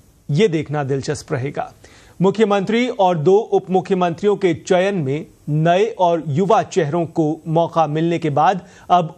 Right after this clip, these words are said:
उन्हीं की उम्र के समकक्ष नेताओं की मंत्री बनने को लेकर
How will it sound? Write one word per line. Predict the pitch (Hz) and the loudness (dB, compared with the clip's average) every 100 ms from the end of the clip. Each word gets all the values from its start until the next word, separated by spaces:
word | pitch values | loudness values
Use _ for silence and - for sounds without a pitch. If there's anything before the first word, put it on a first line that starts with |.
| - | -2
उन्हीं | 196 190 254 | 0 2 0
की | 208 220 | -2 -2
उम्र | 233 175 180 185 | -2 -2 0 0
के | 190 185 196 | 2 0 0
समकक्ष | - 156 135 170 170 - | -2 -2 0 -2 -2 -6
नेताओं | 156 147 160 175 | -4 0 0 0
की | 175 175 151 - - _ - | -2 -2 -4 -6 -18 _ -2
मंत्री | 170 202 233 240 | 0 2 0 -2
बनने | 160 165 170 185 | 0 0 0 -2
को | 175 | -2
लेकर | 147 160 165 185 185 | 0 0 2 0 0